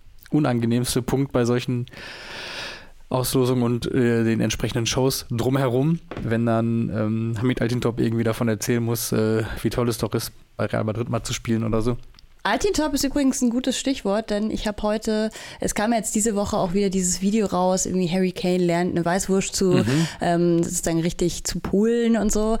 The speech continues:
Speaker 2: wie man die zuzelt und so. Und, ähm, da hab ich dann, äh, eine Bilderserie gefunden von, äh, ehemaligen Bayern-Spielern,
Speaker 1: Ja.
Speaker 2: äh, wie sie eben immer bei diesem Paulaner-Shooting,
Speaker 1: Ja.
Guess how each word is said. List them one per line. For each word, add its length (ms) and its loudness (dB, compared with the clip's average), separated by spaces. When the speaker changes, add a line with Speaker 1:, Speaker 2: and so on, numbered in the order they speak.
Speaker 2:
wie 80 2
man 140 4
die 120 2
zuzelt 460 2
und 160 -2
so. 180 2
Und, 440 2
ähm, 500 4
da 240 0
hab 80 0
ich 80 -2
dann, 240 0
äh, 60 2
eine 1000 2
Bilderserie 680 2
gefunden 600 0
von, 400 2
äh, 220 0
ehemaligen 480 2
Bayern-Spielern, 760 2
Speaker 1:
Ja. 140 4
Speaker 2:
äh, 160 2
wie 80 2
sie 140 0
eben 120 2
immer 240 2
bei 120 0
diesem 280 2
Paulaner-Shooting, 1120 2
Speaker 1:
Ja. 160 0